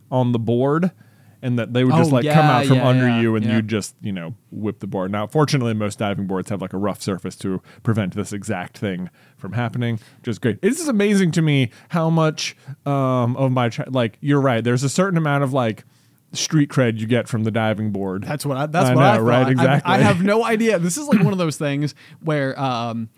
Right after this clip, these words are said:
Speaker 2: like, I, I just listened to the chapter in Wise Man's Fear yesterday where Kvothe goes in and he's talking to Sleet about, like, getting the crossbow or whatever, and they're, like, going back and forth and, like, exchanging, like,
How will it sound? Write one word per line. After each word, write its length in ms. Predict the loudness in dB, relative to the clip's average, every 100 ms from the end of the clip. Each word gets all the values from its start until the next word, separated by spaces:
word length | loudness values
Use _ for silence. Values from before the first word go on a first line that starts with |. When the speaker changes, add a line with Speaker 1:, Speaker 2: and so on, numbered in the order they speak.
| _
Speaker 2:
like, 260 | -4 -4 -2
I, 140 | -4
I 140 | -2 0
just 180 | 0 -2
listened 240 | -4 -6
to 40 | -6
the 80 |
chapter 400 | -4 -4 -4 -4
in 240 | -4 -4 -4
Wise 240 | -4 -4
Man's 180 | -6 -8
Fear 140 | -8 -8
yesterday 380 | -8 -10 -8
where 160 | -8 -8
Kvothe 320 | -4 -4 -4
goes 220 | -6 -6
in 60 | -8 -8
and 20 |
he's 140 | -10 -10
talking 300 | -10 -8 -10
to 260 | -8 -8 -8
Sleet 480 | -8 -2 0 0 -2
about, 340 | -6 -6 -6
like, 220 | -8 -10 -10 -12 -4
getting 260 | -2 -2 -6
the 60 |
crossbow 380 | -8 -6 -6 -8
or 140 | -6 -4
whatever, 400 | -4 -4 -4 -6 -14 -2
and 100 | 0
they're, 120 | 0
like, 160 | -2 0
going 200 | 0 0
back 160 | 0
and 100 | -2
forth 220 | -4 -4 -4
and, 60 |
like, 120 | -8
exchanging, 600 | -10 -8 -4 -4 -4 -4
like, 260 | -6 -8 -10